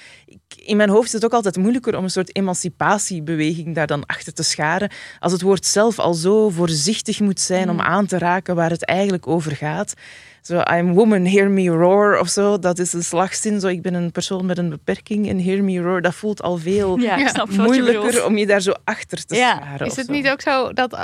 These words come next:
Speaker 3: zeg maar, als je zelf, eh, die beperking of die handicap hebt, dan mag je uiteraard gewoon zeggen
Speaker 1: Wat je wilt.
Speaker 3: wat je wilt.
Speaker 1: Ja.
Speaker 3: En
Speaker 2: Ja.
Speaker 3: iemand anders moet daar, iemand die dat niet heeft, die moet daar voorzichtiger mee zijn. En misschien eerst vragen wat je prettig vindt. Of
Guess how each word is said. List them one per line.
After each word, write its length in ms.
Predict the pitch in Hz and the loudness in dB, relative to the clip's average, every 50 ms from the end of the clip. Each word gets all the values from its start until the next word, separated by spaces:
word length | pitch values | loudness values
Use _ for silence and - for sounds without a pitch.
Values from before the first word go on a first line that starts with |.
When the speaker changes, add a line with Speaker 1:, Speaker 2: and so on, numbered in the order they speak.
| - - | -10 -10
Speaker 3:
zeg 180 | - - 247 233 | -8 -8 -4 -2
maar, 180 | 247 233 - | -2 -2 0
als 180 | - 226 240 - | 0 -2 -4 -2
je 120 | - 247 | -4 -6
zelf, 520 | 220 - 226 220 226 233 233 240 - - - | -4 0 2 2 4 4 2 -2 -4 -10 -6
eh, 220 | - 220 214 214 | -2 0 2 2
die 120 | 214 202 214 | 0 -2 -4
beperking 460 | 214 220 - 220 214 226 - 226 208 | -8 -4 -2 -2 -2 -2 -2 -6 -8
of 100 | 208 - | -8 -6
die 100 | - 214 | -4 -2
handicap 360 | 196 196 208 208 - 196 190 | -2 -2 -2 -4 -4 -6 -6
hebt, 240 | 185 185 180 180 - _ _ _ _ _ _ _ _ _ | -2 -2 -2 -2 -2 _ _ _ _ _ _ _ _ _
dan 420 | - - 175 202 208 214 214 208 196 | -8 0 2 4 4 4 2 2 0
mag 180 | 185 190 - - | 0 0 0 0
je 80 | 202 | 0
uiteraard 600 | - 165 180 - - 185 175 165 165 180 - - | 0 0 -2 -2 -2 0 2 2 2 0 -2 -6
gewoon 420 | - - 196 180 170 165 170 170 175 | -8 -2 0 0 0 0 -2 -4 -2
zeggen 560 | - 175 151 - - 190 170 151 - - - _ | 0 0 -2 0 0 -2 0 0 -2 -4 -8 _
Speaker 1:
Wat 240 | - 165 160 - - | -2 -2 -2 -2 -6
je 80 | 160 | -6
wilt. 220 | 143 160 160 170 202 | -4 -2 -2 0 2
Speaker 3:
wat 200 | 220 214 214 214 | 0 0 2 2
je 100 | 262 240 | 0 2
wilt. 340 | 214 233 277 269 214 175 139 | 4 4 4 4 4 2 2
Speaker 1:
Ja. 220 | 165 170 165 160 | 0 0 -2 0
Speaker 3:
En 220 | 160 226 226 214 220 | 0 0 0 0 0
Speaker 2:
Ja. 140 | 240 240 240 | 0 0 2
Speaker 3:
iemand 300 | 240 247 240 240 226 - | 2 0 0 0 0 2
anders 520 | - 247 285 302 285 254 226 226 - - | 2 2 2 2 0 0 0 0 -2 -2
moet 220 | 233 220 220 220 | -2 -4 -2 0
daar, 160 | - 226 214 202 | 0 0 0 0
iemand 460 | - 247 247 247 240 233 233 - - - | 0 0 0 0 0 0 -2 -6 -8 -6
die 280 | 226 233 233 226 196 196 - | -2 -2 -2 -2 -4 -6 -4
dat 200 | - 220 220 202 | -2 -2 0 0
niet 260 | 226 233 262 311 302 | 0 -2 -2 -2 0
heeft, 240 | - 214 202 202 208 | 0 -2 -2 -2 -4
die 100 | 208 202 | -4 -4
moet 200 | 196 180 180 180 | -4 -4 -4 -2
daar 320 | 196 185 180 180 180 - - - - _ _ | -2 0 0 0 -2 -4 -8 -18 -20 _ _
voorzichtiger 680 | - - 196 190 165 240 254 - - 196 190 - 180 175 | -6 -4 -4 0 0 0 0 0 -2 -4 -2 -2 -2 -2
mee 160 | 175 165 - | -2 -4 -4
zijn. 380 | - - - - 170 156 82 - | -4 -4 -4 -4 -4 -4 -6 -6
En 180 | - - 170 | -4 -4 -4
misschien 400 | 170 175 - - - 180 180 180 | -4 -6 -6 -6 -8 -6 -6 -6
eerst 320 | - 175 175 180 - - - | -4 -4 -6 -6 -6 -12 -6
vragen 340 | - 214 208 220 214 - 202 | -4 -2 -2 -2 -4 -4 -4
wat 140 | 202 208 | -6 -6
je 60 | - 170 | -6 -6
prettig 240 | - 180 190 190 - | -6 -6 -6 -6 -6
vindt. 220 | - 196 196 - | -6 -6 -6 -2
Of 280 | - 226 226 - - | -4 -4 -4 -4 -12